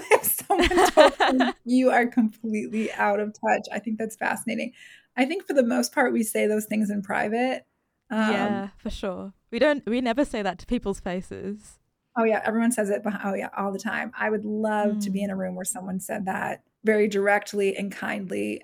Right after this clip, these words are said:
Speaker 1: Um, I would have to write about that moment probably.
Speaker 2: I'll give you an example then. Have you seen, um,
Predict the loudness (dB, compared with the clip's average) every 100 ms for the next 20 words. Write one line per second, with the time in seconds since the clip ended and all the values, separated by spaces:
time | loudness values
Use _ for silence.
0 | -8 -8 -8 -10 -8 -4 -4 -6 -6 -6
1 | -6 -6 -10 -12 -12 -14 -16 -16 -18 -20
2 | -8 -4 -4 -4 -6 -6 -4 -6 -6 -8
3 | -8 -10 -14 -12 -8 -6 -4 -4 -4 -6
4 | -6 -6 -4 -4 -4 -4 -2 -2 -4 -8